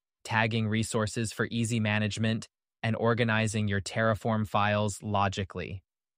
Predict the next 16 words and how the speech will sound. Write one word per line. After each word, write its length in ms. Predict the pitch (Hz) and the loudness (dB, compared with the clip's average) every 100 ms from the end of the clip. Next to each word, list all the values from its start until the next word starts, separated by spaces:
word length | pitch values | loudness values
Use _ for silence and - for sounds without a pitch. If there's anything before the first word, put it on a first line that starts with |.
| _ _ | _ _
Creating 500 | - 123 123 135 139 | -2 2 2 2 0
reusable 680 | 117 113 120 131 123 127 123 | 0 0 0 0 0 0 0
resource 480 | 113 120 - 110 - | 0 0 0 -2 0
modules 600 | 107 104 101 107 107 104 - | 0 2 0 0 -2 -4 -4
allows 420 | 107 104 107 104 | 0 2 2 0
teams 380 | - 120 117 113 | -4 -2 -2 -2
to 100 | - | -4
standardize 800 | 107 - 113 117 117 104 107 104 | -6 0 0 2 2 2 2 0
infrastructure 760 | - 110 107 110 - 104 - 110 | -2 -6 -4 -4 -2 -2 -2 -4
components 680 | - 107 107 104 104 113 - | -2 -2 -2 -2 -2 -4 -6
and 160 | 117 113 | -4 0
use 260 | 113 117 | 0 0
them 160 | - 110 | -2 -2
across 400 | 110 - 107 104 | -2 0 -2 0
different 380 | - 107 110 87 | -2 -2 -2 -4
projects. 720 | 113 104 101 98 98 - - | -2 0 -2 -6 -6 -12 -16